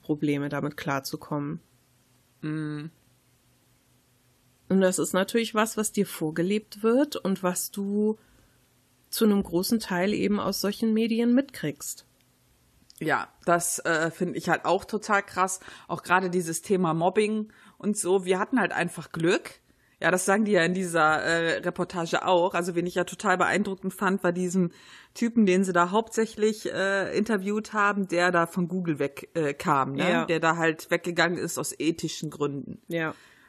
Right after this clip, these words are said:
Speaker 2: Ähm, den fand ich halt mega beeindruckend. Und ich glaub, der ist so alt wie wir, sogar ein bisschen jünger.
Speaker 1: Mhm.
Speaker 2: Und, äh, der hat ja auch gesagt, wir haben halt das Glück und wir sind in dieser Zeit gar nicht aufgewachsen.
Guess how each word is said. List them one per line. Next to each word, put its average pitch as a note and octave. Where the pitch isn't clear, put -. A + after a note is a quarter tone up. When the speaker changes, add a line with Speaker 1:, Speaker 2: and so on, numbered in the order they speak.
Speaker 2:
Ähm, D#3
den F#3
fand F#3+
ich F3+
halt F3+
mega G3
beeindruckend. G3+
Und E3+
ich -
glaub, -
der B3
ist -
so -
alt D#3+
wie D#3+
wir, E3
sogar C#3+
ein D#3
bisschen D3+
jünger. F#3+
Speaker 1:
Mhm. F3+
Speaker 2:
Und, F3
äh, D#3
der F3+
hat F#3
ja G3+
auch A#3+
gesagt, F3
wir F#3
haben G3+
halt A3
das E3
Glück A3+
und F3+
wir F3+
sind G#3
in G3
dieser F3
Zeit F#3+
gar E3+
nicht -
aufgewachsen. -